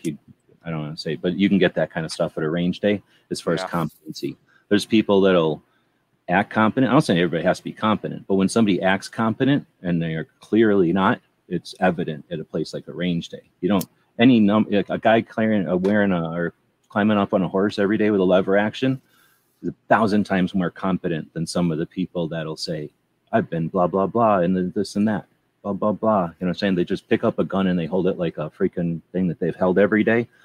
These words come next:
Speaker 1: versus something that they awkwardly handle 'cause they're gingerly touching it 'cause they
Speaker 2: Yeah.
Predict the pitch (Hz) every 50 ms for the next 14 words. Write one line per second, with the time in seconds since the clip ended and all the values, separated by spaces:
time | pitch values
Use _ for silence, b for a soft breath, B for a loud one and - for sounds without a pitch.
0 | b b b b _ - 95 90 85 - - 92 85 82 76 - - 98 92 87
1 | - 92 90 85 85 85 85 - - 85 80 - 71 80 82 85 - 95 82 -
2 | 80 82 78 85 82 80 76 78 - - 82 78 73 - 80 73 - _ - -
3 | 82 82 80 85 82 82 85 82 78 - - 87 82 - - 85 80 80 76 -
4 | _ - 78 76 - - 80 76 76 85 _ 113 117 123 123 120